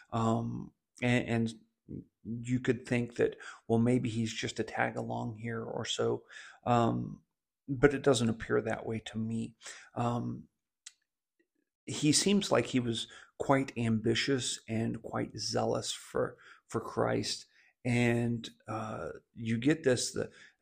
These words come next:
he, he and his brother are called the, the Sons of Thunder, and it appears that they were trying to get, uh, a special place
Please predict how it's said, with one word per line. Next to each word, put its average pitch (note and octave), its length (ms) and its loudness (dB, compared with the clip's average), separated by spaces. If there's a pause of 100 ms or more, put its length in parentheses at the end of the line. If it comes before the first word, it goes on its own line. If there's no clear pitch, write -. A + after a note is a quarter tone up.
(300)
he, B2+ 420 0
he D#3 240 2
and C#3 80 6
his A2+ 160 0
brother B2 340 0
are B2+ 40 2
called - 320 -2
the, A2+ 220 -2 (340)
the A2+ 80 -8
Sons C3 340 2
of A2+ 140 0
Thunder, A#2 640 -2 (440)
and B2+ 600 2 (160)
it A#2+ 100 4
appears D#3+ 460 2
that A2+ 160 -4
they B2 100 2
were C3 140 0
trying B2+ 400 0
to A2+ 80 -8
get, A#2 400 -2 (480)
uh, G#2 360 -4
a - 60 -6
special B2 420 0
place A#2+ 600 -4